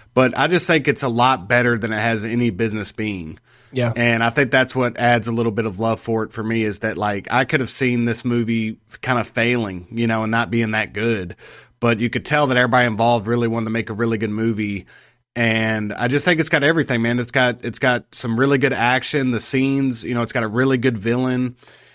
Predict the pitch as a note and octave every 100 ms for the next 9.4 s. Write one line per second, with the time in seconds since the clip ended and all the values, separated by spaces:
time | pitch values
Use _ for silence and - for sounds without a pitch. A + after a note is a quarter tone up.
0 | _ _ B2 - - B2 A#2+ A#2+ - A#2
1 | A2 G#2 G2 F#2+ - A#2 B2 A#2 B2+ C3+
2 | D3 D3 C3 C3 B2+ A#2 - B2 B2+ C3
3 | C#3 A2+ G#2+ A#2+ C3+ B2+ C#3+ B2+ B2+ C3
4 | C3+ B2+ C3 C3 C3 C3 A#2 A2+ - A2+
5 | - A#2+ A#2 A2+ B2 A#2+ A#2 A2 - G#2+
6 | A#2 A#2+ A#2+ A#2+ A2+ - A2 G#2+ G2+ F#2+
7 | A2 A2 A2+ A2+ G#2+ A2+ A#2 A#2 A2+ A2
8 | G#2+ B2 A#2 A#2 - A2+ G2+ G2 A#2 A2
9 | A2 A2+ A2+ -